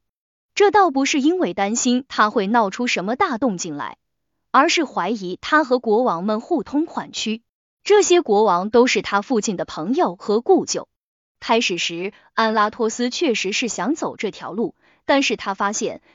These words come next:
安提戈诺原本答应的好好的，却临时变卦，迟迟不行动。埃及的托勒密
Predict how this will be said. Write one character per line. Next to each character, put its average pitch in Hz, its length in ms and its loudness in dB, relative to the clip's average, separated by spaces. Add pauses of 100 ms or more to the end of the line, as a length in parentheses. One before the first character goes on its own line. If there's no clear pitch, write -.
(140)
安 233 180 2
提 208 220 -4
戈 262 140 0
诺 214 180 0
原 190 260 -4
本 - 180 -4
答 233 220 -2
应 320 240 -2
的 - 80 -12
好 165 240 -6
好 175 320 -8
的， - 160 -20 (460)
却 254 180 4
临 220 240 2
时 208 220 0
变 214 240 0
卦， 165 260 -2 (160)
迟 226 260 2
迟 220 220 2
不 302 160 2
行 156 300 -4
动。 226 160 -6 (540)
埃 381 200 4
及 269 140 0
的 233 120 2
托 262 200 0
勒 226 100 0
密 233 240 0